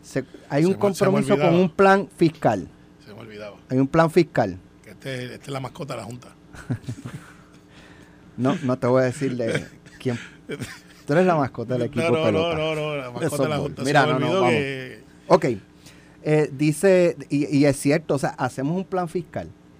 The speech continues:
Speaker 1: y después queremos alterar todo, eh, lo cual redundaría en alterar el plan fiscal con el que se <laughs> comprometió, pero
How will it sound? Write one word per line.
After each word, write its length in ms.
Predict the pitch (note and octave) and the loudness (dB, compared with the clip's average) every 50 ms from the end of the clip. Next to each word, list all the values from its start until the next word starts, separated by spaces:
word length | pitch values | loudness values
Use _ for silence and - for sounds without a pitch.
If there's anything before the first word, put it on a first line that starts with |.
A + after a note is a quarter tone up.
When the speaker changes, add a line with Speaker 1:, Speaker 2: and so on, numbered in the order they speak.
| - - - - - | -20 -20 -14 -4 2
Speaker 1:
y 120 | D#3+ D3+ | 2 4
después 260 | C#3 A#2+ - B2+ A#2 | 4 2 0 -4 -6
queremos 380 | - - D#3+ D#3+ E3+ G3 F#3+ F3+ | -4 -4 -4 -2 -2 -2 -2 -2
alterar 440 | D#3+ D3 - - G#2 F#2+ B2 D#3+ E3 | -2 -4 -6 -6 -2 0 0 0 0
todo, 420 | - - G#3+ F3 D3 D3 D#3+ E3+ - - - - - - - - - - - - - | 2 2 4 4 4 2 0 -4 -8 -18 -20 -20 -20 -20 -20 -20 -20 -20 -16 -6 -2
eh, 300 | C3+ B2+ A#2+ A#2 G#2+ - - - - - - - - - - - - - - - - - | 0 0 0 0 -2 -8 -18 -20 -20 -20 -20 -20 -20 -20 -20 -20 -20 -20 -20 -20 -14 -4
lo 220 | - B2+ C3+ C3+ B2+ | 0 4 4 4 4
cual 360 | - - C3+ C3+ C3 C3 C3+ - | 2 0 2 2 2 2 0 -2
redundaría 1040 | B2 B2 C3+ C3+ C#3 C#3 C#3 C#3 B2+ C3 B2+ B2 C3+ F#3+ G#3+ G#3+ F#3 E3 E3 - - _ - | -2 0 0 2 2 2 2 2 4 4 4 4 2 2 2 4 4 4 2 0 -6 _ -4
en 240 | D3 C3+ C3 C3 - - | -2 0 0 -2 -2 0
alterar 680 | C3+ C3+ C3+ B2 - - A#2 A2+ A#2+ C#3+ F#3+ A#3+ C4 - - - - _ - - - - _ - _ _ - - - - | 0 0 0 0 -2 -2 0 2 4 4 4 2 0 -2 -10 -20 -20 _ -20 -20 -20 -20 _ -20 _ _ -20 -18 -8 -4
el 120 | C3+ A#2+ | -4 -4
plan 200 | - - A2+ A#2+ | -2 -2 -2 0
fiscal 440 | - B3 A#3+ - - A#2+ B2+ D3+ E3 - - - - - - - | 0 0 0 2 0 0 0 0 -4 -8 -14 -20 -20 -20 -8 -4
con 120 | - B2+ | -2 -2
el 60 | C3 | 0
que 80 | - C#3+ | 0 -2
se 120 | - - | -4 -4
<laughs> 20 | - | -6
comprometió, 720 | - - F#3+ F3+ - E3+ D3+ D3+ D3+ D3 C#3 C3+ B2 B2 - - - - - - | -2 -2 -2 2 2 4 4 4 4 2 2 2 0 0 -2 -10 -20 -20 -4 4
pero 280 | - F3+ E3 F3 F3 | 6 8 8 8 6